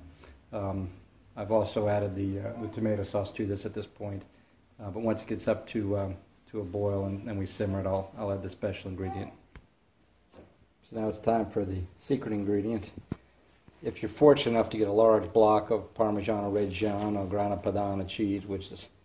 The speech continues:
pretty frequent here in, uh, in Italy, you get these rinds, the ends, that you really, you really can't eat. You can, you, you shave down what you can, and then you're left with these rinds, and most people just toss these.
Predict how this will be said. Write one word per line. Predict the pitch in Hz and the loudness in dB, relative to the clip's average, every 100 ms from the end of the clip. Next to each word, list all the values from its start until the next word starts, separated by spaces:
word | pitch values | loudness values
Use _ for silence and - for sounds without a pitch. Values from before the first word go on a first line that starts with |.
| _ _ | _ _
pretty | 120 101 | -6 -4
frequent | 92 104 95 101 | 0 0 0 -4
here | 92 101 95 | 0 2 2
in, | 92 | -2
uh, | 92 95 113 | -6 -8 -6
in | 107 | -2
Italy, | 104 98 95 95 - _ - - - _ _ _ - | 0 0 0 -2 -6 _ -20 -20 -20 _ _ _ -8
you | |
get | 131 127 | -6 0
these | 123 101 | 0 4
rinds, | 123 113 90 90 - - | 6 6 2 -6 -12 -6
the | 110 113 | -2 0
ends, | 104 92 95 - - - | 0 -2 -8 -14 -18 -16
that | 110 123 | -10 -4
you | |
really, | 117 110 107 - - | 0 2 0 -4 -16
you | 110 107 | -12 -8
really | 113 110 | -2 -2
can't | 104 113 107 | 0 -2 -2
eat. | 107 95 | -4 -8
You | - - | -14 -14
can, | 104 | -10
you, | 101 98 | -6 -4
you | 98 95 92 | -6 -6 -8
shave | - 117 113 107 | 4 8 10 10
down | 117 110 | 8 8
what | 107 - | 4 2
you | |
can, | - 110 110 | -4 0 2
and | 117 | 0
then | 104 | 0
you're | 104 | 0
left | 101 107 | 0 0
with | 101 | -2
these | 101 92 | -6 -2
rinds, | 101 110 98 95 | -2 -2 -4 -8
and | 101 | -6
most | 104 101 | -6 -6
people | 113 104 | -8 -8
just | 98 101 | -8 -6
toss | 104 107 - | -2 -2 -4
these. | - - - | -14 -16 -18